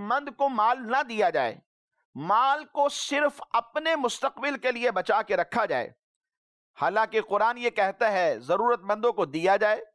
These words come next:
شریعت یہ کہتی ہے کہ تم زکوٰۃ اپنے مال کی ادا کرو۔ تو جب انسان زکوٰۃ ادا کرتا ہے تو جو مال ہے وہ کم ہو جاتا ہے، تو یہاں پر عقل اسے یہ کہتی ہے کہ تو مال نہ نکال،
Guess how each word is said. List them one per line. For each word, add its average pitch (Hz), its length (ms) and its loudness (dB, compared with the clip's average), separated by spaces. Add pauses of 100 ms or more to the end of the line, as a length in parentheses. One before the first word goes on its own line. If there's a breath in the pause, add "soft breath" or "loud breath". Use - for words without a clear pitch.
(280 soft breath)
شریعت 240 540 0
یہ 247 120 2
کہتی 214 440 -2
ہے 165 200 2 (140)
کہ 190 80 0 (200)
تم 254 160 0
زکوٰۃ 196 480 0
اپنے 233 260 0
مال 190 300 2
کی 233 140 0
ادا 175 240 2
کرو۔ 226 320 2 (400 loud breath)
تو 220 80 6
جب 269 260 2
انسان 233 600 0
زکوٰۃ 185 640 0
ادا 196 240 2
کرتا 175 460 0
ہے 202 220 2
تو 254 180 2
جو 240 220 2
مال 190 320 2
ہے 190 260 2 (100)
وہ 277 120 2 (160)
کم 311 320 2
ہو 254 180 4
جاتا 202 440 2
ہے، 131 60 -8 (540)
تو 226 100 4
یہاں 240 320 0
پر - 140 0 (100)
عقل 277 400 0 (120)
اسے 277 320 0
یہ 254 320 -2 (100)
کہتی 214 440 0
ہے 208 240 4
کہ 277 180 2
تو 302 160 0
مال 226 320 2
نہ 247 240 0
نکال، 196 380 -2